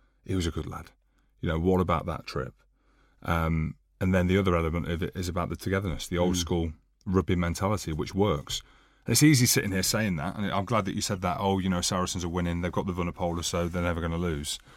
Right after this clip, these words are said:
Speaker 1: But
Speaker 2: And the Hamiltons.
Speaker 1: And the, and the Hamiltons,
Speaker 2: Bram-,
Speaker 1: yeah.
Speaker 2: Bramiltons.
Speaker 1: In his prime. They've got
Speaker 2: Yeah.
Speaker 1: the Bramiltons in their prime. But like you said, two years ago, they lost two finals.
Speaker 2: Yeah.
Speaker 1: And
Speaker 2: They're
Speaker 1: the year
Speaker 2: still
Speaker 1: before,
Speaker 2: doing
Speaker 1: and the year before, they, you know, they didn't
Speaker 2: and
Speaker 1: win
Speaker 2: still doing
Speaker 1: anything.
Speaker 2: the same thing. But then,
Speaker 1: Exactly.
Speaker 2: obviously, the, the other character to it is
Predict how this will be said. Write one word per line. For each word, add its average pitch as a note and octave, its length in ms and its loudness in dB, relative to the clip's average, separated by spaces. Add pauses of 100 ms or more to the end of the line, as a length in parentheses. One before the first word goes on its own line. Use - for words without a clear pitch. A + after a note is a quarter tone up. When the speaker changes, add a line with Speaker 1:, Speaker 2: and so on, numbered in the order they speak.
(420)
Speaker 1:
But - 240 2 (480)
Speaker 2:
And A2+ 180 0
the G2 40 -6
Hamiltons. F#2 480 -4
Speaker 1:
And G2+ 120 -2
the, F2 100 -2
and G2+ 120 0
the E2+ 40 -4
Hamiltons, F2 540 -2
Speaker 2:
Bram-, A2+ 220 2
Speaker 1:
yeah. - 60 -12
Speaker 2:
Bramiltons. G#2+ 640 0
Speaker 1:
In G#2 120 0
his G2 120 2
prime. D#2+ 420 0 (260)
They've E2 120 -8
got G2 100 0
Speaker 2:
Yeah. - 0 -
Speaker 1:
the F#2+ 160 -2
Bramiltons F#2+ 440 0
in F#2 100 2
their F2 80 -2
prime. D2+ 440 -6 (320)
But F#2+ 220 -4
like G#2 140 0
you F#2 60 -4
said, - 180 -2
two A2 160 0
years G#2+ 240 2
ago, E2 320 -2 (160)
they F2+ 100 -4
lost G2 220 -2
two F#2+ 160 0
finals. F2+ 640 -2
Speaker 2:
Yeah. - 40 -20 (440)
Speaker 1:
And F#2+ 80 2
Speaker 2:
They're G2+ 60 6
Speaker 1:
the G2+ 60 6
year G#2 80 6
Speaker 2:
still C3 80 8
Speaker 1:
before, A#2+ 160 2
Speaker 2:
doing G#2+ 80 2
Speaker 1:
and G2+ 80 0
the G#2 40 4
year G#2 140 6
before, G2 240 0
they, G2 60 2 (340)
you A#2+ 100 -2
know, F#2+ 140 2
they - 240 -4
didn't - 20 4
Speaker 2:
and G2+ 100 4
Speaker 1:
win G2+ 80 4
Speaker 2:
still A#2+ 140 8
doing A2+ 100 2
Speaker 1:
anything. - 40 0
Speaker 2:
the G2+ 60 -2
same G2+ 200 0
thing. G2 260 -4 (260)
But A#2+ 100 4
then, A#2 80 6
Speaker 1:
Exactly. D#2+ 400 2
Speaker 2:
obviously, G#2 260 2
the, G2+ 140 4
the G#2 200 4
other G2 120 4
character F2+ 420 -2
to D#2+ 40 -2
it - 100 -4
is F2 200 -2